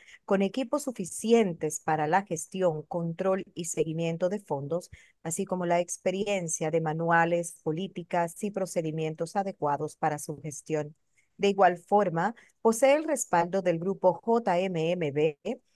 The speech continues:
que posee amplia experiencia en el sector de inversiones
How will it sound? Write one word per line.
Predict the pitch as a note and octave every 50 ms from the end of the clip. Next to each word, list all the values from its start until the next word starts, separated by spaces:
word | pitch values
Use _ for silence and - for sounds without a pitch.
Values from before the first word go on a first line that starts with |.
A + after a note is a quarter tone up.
| - - _
que | - A#3 A#3
posee | G#3+ - - G3+ - - A3 G#3 - - -
amplia | G3 G3+ G#3 A3+ A#3 A3+ G#3+ G3+ - F3+ F3 E3 E3
experiencia | E3+ - - - - - E3+ D#3 D#3+ F3 G#3 A3 A3 F#3 D#3+ C#3 - - - C#3+ C#3+ C#3 - _ _ _
en | - F#3+ G3 G3+ G#3
el | A3+ B3 A#3+
sector | A#3 - - - - - _ - F#3+ F#3 F#3 F#3 E3+
de | - D#3+ F3+ E3 - -
inversiones | A3+ B3 B3+ B3+ G#3+ F#3+ D#3+ D#3+ - - - D#3+ D3 D3 D3 D3 D3 C#3+ -